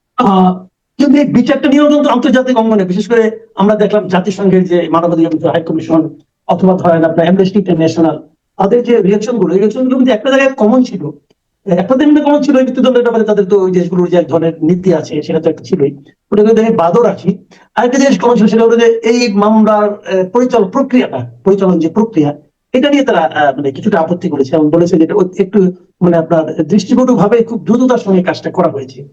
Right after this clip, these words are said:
তো এই বিষয়টা কি আপনি, মানে, কেমন, আপনি এটাকে কিভাবে মূল্যায়ন করবেন?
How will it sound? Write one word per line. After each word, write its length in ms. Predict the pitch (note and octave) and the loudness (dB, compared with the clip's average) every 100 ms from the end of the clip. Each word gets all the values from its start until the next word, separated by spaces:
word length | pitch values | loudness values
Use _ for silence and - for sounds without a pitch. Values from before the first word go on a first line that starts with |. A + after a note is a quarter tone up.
| _ _ _ _ _ | _ _ _ _ _
তো 80 | F#3+ F3 E3 E3 - _ - | 0 2 2 -2 -10 _ -2
এই 160 | B3 | 0
বিষয়টা 400 | A#3+ F3+ B3 B3 A3+ | 2 2 2 2 0
কি 260 | A#3 A#3 | 0 0
আপনি, 300 | G#3+ F#3+ G#3 G3+ G3 - | -2 -2 2 2 0 -2
মানে, 260 | E3 D#3 D3 | 0 0 0
কেমন, 260 | G#3 F3+ | -2 0
আপনি 200 | D#3 - | 0 0
এটাকে 200 | F#3+ D#3 | 0 0
কিভাবে 280 | D3 F3+ E3 | -2 0 0
মূল্যায়ন 260 | D3 C#3 B2 | 0 -2 -4
করবেন? 240 | B2+ B2 | -6 -10